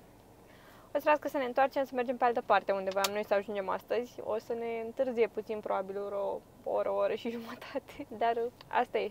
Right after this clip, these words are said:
se întâmplă. Momentan suntem pierduți în nicăieri, în mijlocul nicăierului. Am mers șase kilometri pe drumul ăsta de țară, pe drumul ăsta forestier.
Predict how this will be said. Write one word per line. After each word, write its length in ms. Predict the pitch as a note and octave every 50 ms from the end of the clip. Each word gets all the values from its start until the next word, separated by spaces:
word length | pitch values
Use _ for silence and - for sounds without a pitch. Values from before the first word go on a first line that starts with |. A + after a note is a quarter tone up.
| - -
se 80 | A#3
întâmplă. 380 | A3+ A3 - G#3 G3 - - - -
Momentan 440 | A3 G#3+ A3 A3+ A3+ A3+ - B3+ B3+
suntem 240 | B3 - B3 A#3 A3
pierduți 460 | - G#3 G#3 G#3+ A#3+ B3+ B3 - C4
în 120 | A#3+ A3+
nicăieri, 480 | A3+ A3+ A3 - G#3 G#3 G#3 G#3 G#3+ G#3+
în 160 | A3+ A3+ A3+
mijlocul 360 | A#3 B3 A#3+ A3+ G#3+ - A3+
nicăierului. 460 | G#3 G3 G3 - F#3+ F#3+ G3 G#3+ A3
Am 120 | A3+ A3 G#3+
mers 180 | G#3 G3+ G3+
șase 280 | - - G#3 G3+ - F#3+
kilometri 420 | - - G3 F#3+ G3 G3 F#3 - -
pe 100 | - F#3
drumul 260 | F#3 F#3+ F#3 F#3+ F#3+
ăsta 220 | F#3+ F#3+ - - G3
de 160 | F#3 F#3+ G3
țară, 520 | - - A3 G3+ G3 F#3+ F#3+ G3 G#3+ A#3 - - - -
pe 80 | -
drumul 200 | G3 G#3 G#3 G#3
ăsta 160 | G#3 - G#3+ G#3 -
forestier. 520 | G#3 G#3 G3 - - - G3+ G3 G#3